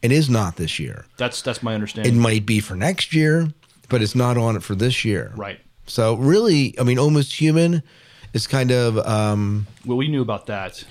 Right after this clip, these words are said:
Speaker 1: we, yeah, we've been discussing that for a little bit
Speaker 2: Mm-hmm.
Speaker 1: here. Lee Kemp said, "It's shield for me first, and then maybe Almost Human next. But shield has gotten much better these last few episodes and looks to have a strong finishing season."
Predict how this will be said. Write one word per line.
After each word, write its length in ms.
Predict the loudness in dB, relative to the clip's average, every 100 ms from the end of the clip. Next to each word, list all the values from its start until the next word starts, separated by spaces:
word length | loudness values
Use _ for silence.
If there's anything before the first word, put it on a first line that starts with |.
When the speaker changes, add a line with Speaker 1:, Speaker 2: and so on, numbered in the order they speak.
| -20 -2
Speaker 1:
we, 160 | 2 4
yeah, 200 | 4 4
we've 180 | 2 2
been 120 | 2
discussing 440 | -2 -2 0 0 0
that 180 | 0
for 100 | 0
a 40 | 0
little 220 | 2 2
bit 220 | 0 -2
Speaker 2:
Mm-hmm. 120 | -2 -4
Speaker 1:
here. 300 | -2 -4 -8 -10 -6 0
Lee 180 | 0
Kemp 280 | 2 0 0
said, 240 | 0 0 0
"It's 140 | -2
shield 460 | -2 0 2 2 2
for 80 | 2
me 140 | 2
first, 420 | 2 2 2 2
and 120 | 2 2
then 180 | 2
maybe 320 | 2 4 2 2
Almost 400 | 2 2 0 0
Human 300 | 2 2 2
next. 300 | 0 -4 -6
But 100 | -4
shield 380 | -2 0 2 2
has 120 | 0
gotten 260 | 0 0 0
much 260 | 0 -2 -2
better 220 | 2 2
these 220 | 2 0
last 280 | 0 0 0
few 120 | 0 0
episodes 460 | 0 0 2 2
and 140 | 0 0
looks 220 | 0 0
to 60 |
have 60 | 0
a 60 | 0
strong 400 | -2 0 2 0
finishing 440 | 0 0 0 -2
season." 500 | 0 2 4 4 2